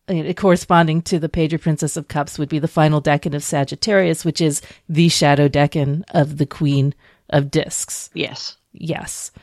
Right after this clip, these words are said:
Speaker 1: And the Queen of Discs is interesting because, uh, so the, the, the watery part of Earth is the part that makes connections with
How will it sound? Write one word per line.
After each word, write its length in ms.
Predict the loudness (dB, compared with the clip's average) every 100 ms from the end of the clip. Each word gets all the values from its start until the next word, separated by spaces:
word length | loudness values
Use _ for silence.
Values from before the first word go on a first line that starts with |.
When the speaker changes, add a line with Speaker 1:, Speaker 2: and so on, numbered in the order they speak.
| _ _
Speaker 1:
And 160 | 0 2
the 60 |
Queen 240 | 2 0 0
of 80 | 2
Discs 200 | 0 -2
is 140 | -6
interesting 520 | -6 -6 -8 -4 -4
because, 640 | -4 -6 -4 -2 -4 -8 -18 -20 -20 _ _ -8
uh, 180 | -8 -4
so 200 | 0 2
the, 180 | 2 -2
the, 320 | -4 -2 -2 -2
the 540 | 2 4 4 2 -2 -4
watery 460 | 2 4 4 0
part 320 | 0 0 2 0
of 160 | -4
Earth 340 | -2 0 0 -2
is 200 | -8 -4
the 100 | -6
part 480 | -4 0 0 -2 -8 _ _ _ _
that 380 | 0 2 2 -2 _
makes 380 | 4 6 4 -2
connections 1080 | -2 0 0 -2 -4 0 2 2 0 -6 -12 -20 _ _ _ _
with 400 | 2 2 2 -4